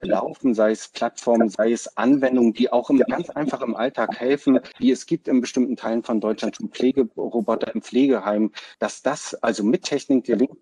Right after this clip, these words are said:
damit wir auch vielleicht mehr Zeit haben, ja natürlich, um zu arbeiten, aber im Ergebnis vielleicht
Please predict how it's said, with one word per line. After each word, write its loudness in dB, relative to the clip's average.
damit -2
wir 0
auch 2
vielleicht -2
mehr 2
Zeit 0
haben, -4
ja 0
natürlich, 2
um 0
zu -4
arbeiten, 2
aber 2
im 4
Ergebnis -2
vielleicht 2